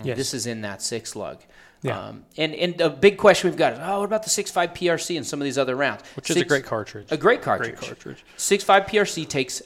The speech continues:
Speaker 2: uh, it's a, a Magnum bolt face. So it would go into a Magnum rifle. So to get the weight savings we were looking at, let's,
Speaker 1: Yep.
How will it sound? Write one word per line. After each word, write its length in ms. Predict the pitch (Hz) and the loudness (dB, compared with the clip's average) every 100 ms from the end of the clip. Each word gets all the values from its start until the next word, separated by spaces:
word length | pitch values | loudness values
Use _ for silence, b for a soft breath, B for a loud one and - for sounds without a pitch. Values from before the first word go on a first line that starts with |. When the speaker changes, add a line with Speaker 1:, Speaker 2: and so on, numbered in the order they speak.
| _ _ | _ _
Speaker 2:
uh, 120 | 131 - | -2 0
it's 260 | 151 - 143 | -4 0 -2
a, 280 | - 151 | 0 -4
a 40 | 135 | -2
Magnum 360 | 120 120 131 | 0 0 -2
bolt 260 | 123 147 - | 0 0 -2
face. 360 | - - - - b | -10 -10 -12 -12 b
So 220 | - 139 139 | -6 0 2
it 140 | 180 | 2
would 420 | 165 143 - - | 4 4 2 -4
go 220 | 127 123 | -2 0
into 360 | 123 123 135 120 | 0 -2 -2 -2
a 60 | 113 | -2
Magnum 460 | 113 131 131 113 | -2 -4 -4 -6
rifle. 340 | 117 135 - 123 | -4 -4 -6 -6
So 160 | 147 | -4
to 60 | 120 | -4
get 540 | 117 113 156 190 - | -8 -4 -2 -2 -4
the 100 | 127 | -4
weight 280 | 123 143 - | -2 -2 -4
savings 400 | - 147 143 135 | -6 -6 -6 -8
we 60 | 165 | -8
were 60 | 156 | -4
looking 260 | 113 117 104 | -6 -6 -10
at, 220 | 104 120 | -12 -8
let's, 180 | 117 | -8
Speaker 1:
Yep. 100 | 127 | -6